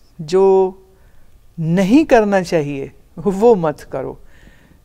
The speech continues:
खाली समय मत कहिए, समय बड़ा कीमती है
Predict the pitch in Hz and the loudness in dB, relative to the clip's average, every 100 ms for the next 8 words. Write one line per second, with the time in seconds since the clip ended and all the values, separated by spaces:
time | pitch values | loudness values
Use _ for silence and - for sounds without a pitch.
0 | - - 208 233 233 214 - 190 202 208 | -16 -2 2 2 0 -6 -8 -6 -6 -6
1 | 202 202 180 170 - 165 151 175 190 180 | -6 -6 -6 -8 -6 -6 -2 0 0 -2
2 | 165 160 151 - 160 170 170 156 147 139 | -8 -8 -8 -2 -2 -2 -6 -12 -12 -8
3 | 156 180 226 254 | -6 -4 -6 -8